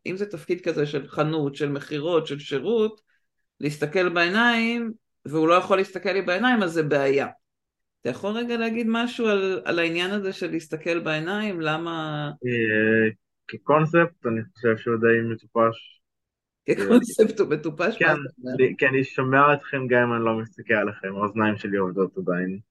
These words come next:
Speaker 1: אוקיי.
Speaker 2: אה, וגם, אה, אם כן, כן זה חשוב לאנשים, לי זה מרגיש מוזר, כי זה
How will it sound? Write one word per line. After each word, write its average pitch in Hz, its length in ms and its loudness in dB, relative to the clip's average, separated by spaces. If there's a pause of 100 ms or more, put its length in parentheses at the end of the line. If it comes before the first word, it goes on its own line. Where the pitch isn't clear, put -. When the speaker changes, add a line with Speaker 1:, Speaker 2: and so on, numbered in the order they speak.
(500)
Speaker 1:
אוקיי. 156 380 -2
Speaker 2:
אה, 107 440 2 (1080)
וגם, 131 560 4 (1120)
אה, 110 600 4 (840)
אם 110 320 0
כן, 117 180 6 (400)
כן 127 220 4
זה 127 180 2
חשוב 135 320 2
לאנשים, 127 480 -2 (560)
לי 120 340 2
זה 135 100 2
מרגיש 123 640 -2
מוזר, 117 340 4 (180)
כי 123 120 -2
זה 110 160 2